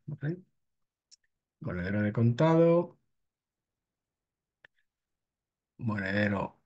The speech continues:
P dos P, monedero de stacking.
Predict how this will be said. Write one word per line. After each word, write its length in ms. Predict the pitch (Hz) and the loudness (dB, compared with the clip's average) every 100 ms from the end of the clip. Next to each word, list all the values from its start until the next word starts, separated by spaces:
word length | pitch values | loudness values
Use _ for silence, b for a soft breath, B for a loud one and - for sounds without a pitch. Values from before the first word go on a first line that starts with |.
| - | -8
P 140 | - 104 | -2 2
dos 240 | 107 - | 2 0
P, 500 | - 165 165 165 156 _ _ _ _ _ _ _ _ _ _ _ _ _ _ b b _ - | 6 8 8 6 2 _ _ _ _ _ _ _ _ _ _ _ _ _ _ b b _ -6
monedero 440 | 131 92 104 107 | -4 0 0 2
de 100 | 101 | 2
stacking. 840 | - - 143 143 151 151 160 151 | 2 2 2 6 8 8 6 2